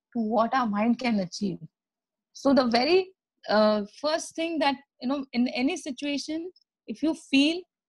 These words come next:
that, "Okay, this is something I can't do," immediately change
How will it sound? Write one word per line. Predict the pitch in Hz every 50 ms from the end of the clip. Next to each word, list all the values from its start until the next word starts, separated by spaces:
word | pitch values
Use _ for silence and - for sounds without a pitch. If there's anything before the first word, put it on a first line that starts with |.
| _ -
that, | 220 220 233 226
"Okay, | - - 240 - 277
this | 247 226 269 262 262
is | 277 -
something | 269 254 240 240 294 277 269
I | 277 254
can't | 254 - 247 233 240 262 262 240 254
do," | 262 269 320 359 - _ _ _ _ -
immediately | 262 262 294 349 339 311 349 277 277 311 339 349 - _
change | - - 302 302 339 359 311